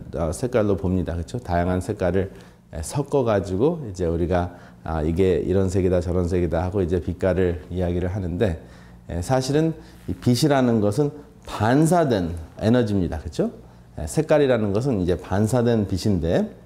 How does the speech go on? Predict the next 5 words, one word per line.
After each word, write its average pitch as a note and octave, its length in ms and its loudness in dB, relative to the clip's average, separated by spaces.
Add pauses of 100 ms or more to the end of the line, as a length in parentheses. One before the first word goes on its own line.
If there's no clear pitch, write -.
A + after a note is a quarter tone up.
(160)
과학에서는 D3 1000 4
이 A#2 120 2
빛이라는 A#2 600 2
것을, G2+ 680 2
어, D2 280 -4